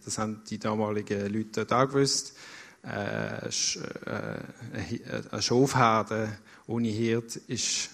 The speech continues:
verloren gewesen. Es geht gar nicht, wäre gar nicht möglich gewesen. Das heisst, wir sind von, von, von Gott abhängig. Und Abhängigkeit ist, äh, ein Wort, wo uns aber nicht so gern,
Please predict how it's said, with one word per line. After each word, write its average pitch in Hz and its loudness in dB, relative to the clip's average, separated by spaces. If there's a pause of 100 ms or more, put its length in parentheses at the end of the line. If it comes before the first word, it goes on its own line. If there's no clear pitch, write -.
(120)
verloren 101 -4
gewesen. 101 -8 (460)
Es - -2
geht 120 4
gar 110 2
nicht, 98 -8
wäre 110 0
gar 107 -2
nicht 101 -8 (240)
möglich 107 0
gewesen. - -8 (460)
Das - -4
heisst, 139 8 (160)
wir 117 -4
sind 131 4
von, 110 2
von, 104 -2
von 117 -8
Gott 110 2
abhängig. 95 -4 (1120)
Und 113 -6
Abhängigkeit 127 6
ist, 110 2
äh, 110 0
ein 104 -2
Wort, 113 2
wo 101 -2
uns 104 -8
aber 101 -6
nicht 101 -6
so - -4
gern, 110 -6